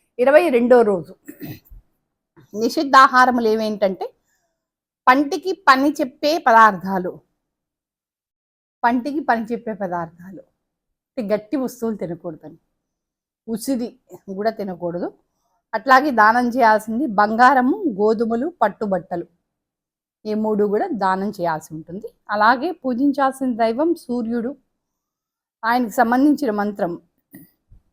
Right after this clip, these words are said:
ఓం సూం సౌర్యే నమః, భాం భాస్కర్యాయ నమః.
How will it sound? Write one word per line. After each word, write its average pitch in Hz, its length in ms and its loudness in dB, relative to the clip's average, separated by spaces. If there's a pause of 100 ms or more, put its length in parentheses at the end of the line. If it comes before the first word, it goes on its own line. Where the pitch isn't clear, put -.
(2000)
ఓం 247 400 8
సూం 277 280 2 (480)
సౌర్యే 254 760 6
నమః, 226 300 -2 (880)
భాం 220 360 8 (120)
భాస్కర్యాయ 214 1040 4 (260)
నమః. 185 320 -4